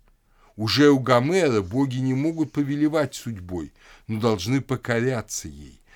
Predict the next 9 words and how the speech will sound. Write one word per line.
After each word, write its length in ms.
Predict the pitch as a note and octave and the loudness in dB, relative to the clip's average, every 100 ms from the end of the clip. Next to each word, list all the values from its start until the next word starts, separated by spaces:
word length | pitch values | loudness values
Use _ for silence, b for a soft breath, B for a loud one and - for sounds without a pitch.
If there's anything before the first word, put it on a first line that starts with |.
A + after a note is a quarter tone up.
| B B | B B
Боги, 380 | F#2+ G#2+ D#3 D3 | -8 4 4 4
которые 440 | A#2+ B2 C#3+ C#3 B2+ | -2 -4 0 0 -2
принадлежат 720 | - B2+ A#2+ B2 B2 C3 - | -4 -4 -4 -2 -2 -2 -2
области 540 | C3+ A#2+ A2+ - A#2 | -4 -4 -8 -8 -10
жизни, 480 | G2+ E3+ D#3+ B2 G#2+ | -8 -8 -8 -6 -6
ничего 320 | G2 - B2+ | -6 -6 -4
не 100 | B2+ | -4
могут 380 | A2+ A#2+ A2+ G#2 | -2 -4 -6 -8
противопоставить, 960 | G2+ F#2 G2+ F2 F#2 - C#3 D3 A2 | -12 -10 -10 -8 -10 -8 -6 -6 -6